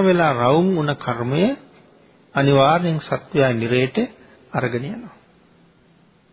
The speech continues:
මරණ මොහොතේ මතක් වුණොත් නිරේ උපද්දවනවමයි. එතකොට පන්සිල් වල කර්මපත කීයද තියෙන්නේ? හතරයි. පස්වෙනි සිල්පදේ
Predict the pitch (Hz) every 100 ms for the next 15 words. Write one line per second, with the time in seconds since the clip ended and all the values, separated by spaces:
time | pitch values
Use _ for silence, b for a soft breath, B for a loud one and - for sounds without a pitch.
0 | _ - 117 123 143 160 131 120 127 131
1 | 123 110 113 120 - 139 151 175 - _
2 | _ _ _ - 123 120 131 131 135 127
3 | 135 117 123 123 214 - 156 _ _ _
4 | _ _ _ _ _ _ _ _ _ _
5 | _ - 151 156 135 143 147 - 139 131
6 | 127 131 135 131 127 131 - 127 135 120
7 | 120 120 117 147 226 - _ _ _ _
8 | _ _ - - - - - _ _ _
9 | _ _ _ _ _ _ _ _ _ _
10 | _ _ - 202 202 - 233 240 - 143
11 | 123 110 110 165